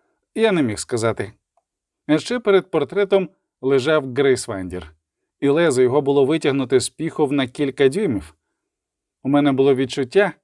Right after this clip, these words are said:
що це справжній меч, а той, що його носить наразі фантом лабіринту, двійник мого батька, є його реконструкцією. Я простягнув руку,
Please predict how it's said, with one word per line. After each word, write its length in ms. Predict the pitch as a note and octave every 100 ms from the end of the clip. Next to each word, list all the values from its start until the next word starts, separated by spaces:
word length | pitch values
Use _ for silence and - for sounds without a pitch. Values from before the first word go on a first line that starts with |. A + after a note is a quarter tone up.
| _ _
що 240 | - - F#3+
це 220 | F#3+ A#3
справжній 560 | - - C3 G2 G#2 F#2+
меч, 360 | F2+ - - _ _ -
а 140 | C3+
той, 200 | C3 G3+
що 180 | G#3 G#3+
його 220 | F3+ E3+
носить 380 | E3+ E3+ F#3 D#3
наразі 400 | D3 C3+ C#3 C#3
фантом 500 | B2 C#3 B2 C#3 C#3
лабіринту, 680 | A#2 G2+ G3 A3+ F#3+ A3 - _ _
двійник 600 | C#3 F3 B3 F3+ A#2+ B2
мого 200 | D3+ D3+
батька, 380 | F3+ F3+ - A#2+
є 300 | B2 B2 E3
його 380 | G3+ C3 E3+ F#3+
реконструкцією. 920 | C#3 C#3 C3 A#2+ - G2 - - F#2 D#2+ _ _ _ _ _ _ _ _ _ _
Я 200 | D3+ C#3+
простягнув 600 | C#3 C3 - C#3 C#3 B2
руку, 500 | A2+ D#3 - G3+ F#3+